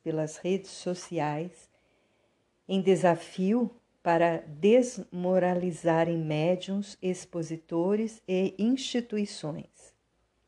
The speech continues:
Organizações respeitáveis eram caluniadas com prazer, olvidando-se os benefícios oferecidos aos seus residentes muito necessitados, sobretudo de amor e de ternura, que lhes são ministrados,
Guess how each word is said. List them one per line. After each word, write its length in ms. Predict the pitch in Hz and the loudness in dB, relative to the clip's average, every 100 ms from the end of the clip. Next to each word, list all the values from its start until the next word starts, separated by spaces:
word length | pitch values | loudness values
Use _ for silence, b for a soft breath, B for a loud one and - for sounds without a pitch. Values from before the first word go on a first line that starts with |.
| b b b b - | b b b b -2
Organizações 840 | 165 165 165 156 156 - 180 180 | 0 2 0 -2 -4 -4 -4 -4
respeitáveis 1300 | - 202 233 - - 170 160 160 170 220 175 170 160 _ _ _ _ | 0 2 2 -4 -2 -2 -4 -2 -2 -2 -4 -8 -10 _ _ _ _
eram 260 | 185 180 185 | 4 4 4
caluniadas 960 | 190 185 196 202 190 233 233 170 165 | 2 4 2 4 4 4 2 -2 -4
com 180 | - 226 | -6 -4
prazer, 640 | 240 285 262 190 180 185 - _ _ _ - | 0 2 2 0 -2 -4 -12 _ _ _ -2
olvidando-se 800 | 185 175 156 175 196 226 - 180 | 0 0 2 4 4 2 -2 -4
os 220 | 160 - | -4 -6
benefícios 960 | 156 170 165 - - 247 277 - 170 | -2 -2 -2 -6 0 0 0 -6 -8
oferecidos 720 | 170 170 165 165 - 170 160 160 | -10 -8 -6 -6 -6 -8 -6 -6
aos 120 | 156 | -6
seus 240 | 160 156 | -10 -8
residentes 720 | 160 156 165 160 170 185 - | -6 -6 -4 0 0 -2 -8
muito 420 | 170 196 254 262 | -4 0 0 0
necessitados, 1040 | 196 170 - 165 - 156 160 160 214 - - b b b b | -6 -6 -10 -14 -14 -8 -4 -2 -4 -8 -20 b b b b
sobretudo 640 | - 180 185 185 196 170 | 0 4 4 2 -2 -2
de 200 | 165 147 | -4 2
amor 460 | 180 170 190 240 269 | 2 4 4 6 6
e 80 | 208 | 2
de 140 | - | -4
ternura, 760 | 170 175 175 175 208 254 285 B B B _ | -6 -2 0 0 0 2 -2 B B B _
que 100 | 262 | 0
lhes 140 | 240 | 0
são 240 | - 196 | 4 4
ministrados, 920 | 185 180 180 - 180 165 151 - - | 4 0 -4 -6 -4 -2 -2 -4 -16